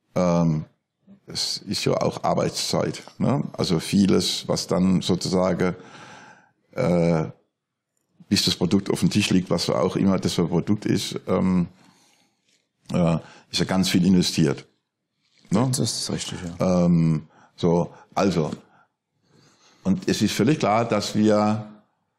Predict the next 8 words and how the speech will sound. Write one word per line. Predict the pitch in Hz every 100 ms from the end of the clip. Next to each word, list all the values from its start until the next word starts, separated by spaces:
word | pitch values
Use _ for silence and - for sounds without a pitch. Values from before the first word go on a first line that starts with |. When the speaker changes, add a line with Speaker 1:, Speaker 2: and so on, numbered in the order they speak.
| _ _
Speaker 1:
auch | 98 95 90 - - _ _ _ _ _ _ _ _ _ _ _ _ _ _ -
dann | 92 98
irgendwann | 107 127 117 113 101
Dinge | 107 107 104
nicht | 98 - - _ _ _ _
kostenlos | - 95 - - 95 87 82 87 87 82 - - - _
machen | 90 87 85 80 - _
können, | - 85 82 82 73